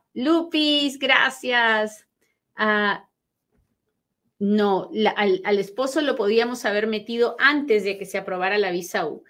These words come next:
Si ya se aprobó la visa U, no lo puede meter hasta que pasen los tres años. Cuando usted pida la residencia para usted,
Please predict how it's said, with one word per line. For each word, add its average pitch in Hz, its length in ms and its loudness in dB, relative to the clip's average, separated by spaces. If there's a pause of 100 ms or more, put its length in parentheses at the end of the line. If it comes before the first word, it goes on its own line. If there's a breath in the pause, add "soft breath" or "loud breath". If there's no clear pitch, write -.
(280 soft breath)
Si 202 300 -8
ya 285 220 2
se 320 120 -2
aprobó 233 340 2
la 226 160 2
visa 220 340 -4
U, 208 240 0
no 220 200 -4
lo 233 160 -4
puede 233 260 -2
meter 214 560 -2
hasta 220 460 -2
que 208 100 -8
pasen 247 400 -6
los 226 160 -10
tres 233 240 -6
años. 170 380 -4
Cuando 185 240 -6
usted 240 360 -4
pida 294 280 -2
la 285 120 0
residencia 214 680 -2
para 226 180 -4
usted, 220 420 -2